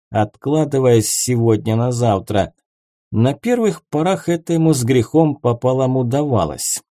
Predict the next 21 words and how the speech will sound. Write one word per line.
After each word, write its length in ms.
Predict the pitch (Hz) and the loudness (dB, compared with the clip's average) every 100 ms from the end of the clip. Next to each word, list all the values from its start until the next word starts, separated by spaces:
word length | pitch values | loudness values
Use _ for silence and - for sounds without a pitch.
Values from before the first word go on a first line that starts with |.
| _ | _
но 420 | 92 95 101 - - | -4 -2 -2 -4 -6
тут 340 | 175 202 - _ _ | -6 -6 -12 _ _
Филипп 460 | - - 110 143 202 | -14 -2 0 0 -4
Сергеевич 800 | - 160 160 - 185 165 156 - _ | -6 -6 -6 -4 0 0 0 -8 _
получил 640 | 127 117 104 - 147 120 - _ | -2 0 0 0 -2 -2 -6 _
подлый 480 | 151 147 107 113 110 | 0 0 2 2 4
удар 300 | 101 113 107 | 4 2 2
ниже 380 | 120 113 104 95 | 2 2 2 0
ватерлинии 840 | 95 - 113 156 175 131 104 - _ - | 0 -2 -4 -2 0 2 2 -2 _ -2
от 200 | 123 120 | -2 -2
своих 540 | - 143 180 185 - | -6 -4 -4 -4 -8
товарищей 720 | - 151 147 139 120 - 131 123 | -6 -4 -2 -2 -4 -4 -4 -6
по 200 | - 147 | -8 -10
цеху. 680 | - 117 87 - 95 80 _ _ _ _ _ _ _ _ | -4 -2 -2 -2 -4 -6 _ _ _ _ _ _ _ _
Писуны 560 | - 175 - 247 262 247 | -2 -2 0 -2 0 0
есть 440 | 143 160 190 - - | 0 -2 -2 -4 -10
всегда, 880 | - - 143 131 123 113 78 80 _ | -8 -4 -4 -4 -2 -2 -2 -8 _
и 140 | 196 208 | -6 -2
ретивые, 800 | 139 120 - 208 170 131 113 110 | -2 -2 -8 -6 -2 2 4 4
и 40 | |
толковые. 920 | 107 110 101 - 175 147 113 98 80 | 2 0 -2 0 2 4 4 2 -2